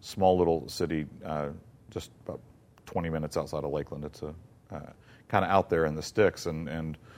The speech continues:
uh, we were involved with a church there, and we thought it'd be a great idea to have a,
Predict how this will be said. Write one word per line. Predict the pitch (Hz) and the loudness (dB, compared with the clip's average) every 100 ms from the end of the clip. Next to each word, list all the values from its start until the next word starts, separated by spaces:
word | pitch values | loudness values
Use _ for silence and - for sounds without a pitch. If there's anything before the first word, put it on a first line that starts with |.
| - - - | -20 -12 2
uh, | 92 87 87 - - | 6 6 4 0 -6
we | 107 98 | 2 2
were | 90 90 90 | 6 6 4
involved | 92 92 98 85 | 4 10 10 10
with | 78 | 0
a | |
church | - 139 147 - | 2 4 4 4
there, | 80 87 | 4 4
and | 85 85 | 2 -2
we | 90 | 0
thought | 92 | 0
it'd | 82 | 0
be | 80 | 0
a | |
great | 80 82 85 | 4 6 6
idea | 80 80 | 4 2
to | 78 85 78 | 0 -4 -2
have | 76 71 | -2 -2
a, | 73 | -4